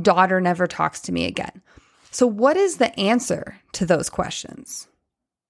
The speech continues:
What would you feel if those things happened? The worst case scenario is always a feeling, right? The thing you're worried about happening is feeling a certain way.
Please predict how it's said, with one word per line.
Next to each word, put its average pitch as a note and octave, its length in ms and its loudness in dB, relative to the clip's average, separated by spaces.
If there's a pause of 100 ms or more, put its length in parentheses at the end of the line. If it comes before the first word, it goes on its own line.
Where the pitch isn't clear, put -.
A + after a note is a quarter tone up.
(280)
What A#3 260 2
would D4 180 2
you A3+ 180 -2
feel A#3 920 0 (380)
if G#3+ 220 -2
those A3 240 2
things G#3 260 -2
happened? - 640 -6 (1400)
The G#3 80 2
worst A#3+ 300 2
case A#3+ 200 2
scenario F#3 540 2
is A3+ 220 -2
always F#3+ 420 0
a - 60 -4
feeling, - 640 -6 (260)
right? A#3 400 2 (640)
The G#3 100 2
thing B3 440 2
you're C#4 160 4
worried G#3+ 400 2
about F#3+ 280 2
happening F#3 760 -4 (1200)
is G#3+ 220 0
feeling A3 440 0
a G3 60 0
certain F3 380 -2
way. - 320 -2